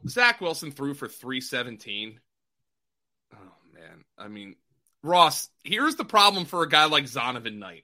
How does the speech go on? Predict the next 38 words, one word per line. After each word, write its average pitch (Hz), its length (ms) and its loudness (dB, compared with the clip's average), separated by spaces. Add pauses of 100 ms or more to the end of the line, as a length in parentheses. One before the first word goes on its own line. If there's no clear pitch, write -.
okay? 107 320 -6 (240)
Who, 202 80 -6
by 269 200 6
the 233 80 4
way, 202 160 6
had 165 140 4
a 143 40 -6
terrible 185 440 -2
matchup 147 400 -2
with - 100 -16
the 113 60 -10
Lions 123 420 -4
last 135 280 -4
week, 139 260 -6
and 113 180 -8
it 107 160 -14
came 131 260 -4
to 113 60 -10
pass. 117 320 -4
He 120 80 -12
had 113 100 -8
just 113 180 -14
thirteen 123 340 -12
carries 113 320 -12
for 104 100 -20
twenty-three 107 420 -18
yards. 113 240 -8
I - 40 -20
think 110 140 -14
I - 20 -12
mentioned 110 380 -14
that 101 100 -12
on 92 100 -14
the 85 60 -20
podcast 107 580 -12
last 87 240 -16
week, 90 200 -18 (240)
how 110 160 -6